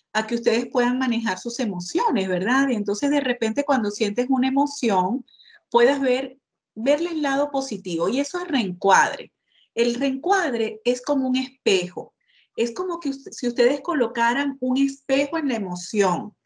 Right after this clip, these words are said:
Y ese espejo en la emoción lo que hace es ver el lado positivo de la emoción. Porque si nosotros empezamos a ver que todo es negativo, que todo, ch-,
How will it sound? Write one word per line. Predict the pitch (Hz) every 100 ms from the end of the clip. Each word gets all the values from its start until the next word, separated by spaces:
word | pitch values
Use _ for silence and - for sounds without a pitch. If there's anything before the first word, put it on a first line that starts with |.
| _ - - _
Y | 262
ese | 311 311 403
espejo | - - 302 330 339
en | 302
la | 247
emoción | 226 233 - 311 277
lo | 226
que | 226 220
hace | 226 - 277 269
es | 254 269 269
ver | 247 240 233 -
el | 233 226
lado | 226 233 269 269
positivo | 254 240 - 208 - 285 320 311 220 190
de | 185
la | 180
emoción. | 170 175 - 185 - 151 - _ - - - -
Porque | 233 233 254 247 - - - _ _ _ -
si | 311 277
nosotros | 277 302 359 359
empezamos | 392 240 240 262 277
a | 262
ver | 233
que | 254
todo | 247 214
es | 247
negativo, | 247 202 180 - 262 262 240 226 214
que | 214 190
todo, | 196 196 202 196 - _ _ _ _ _
ch-, | - -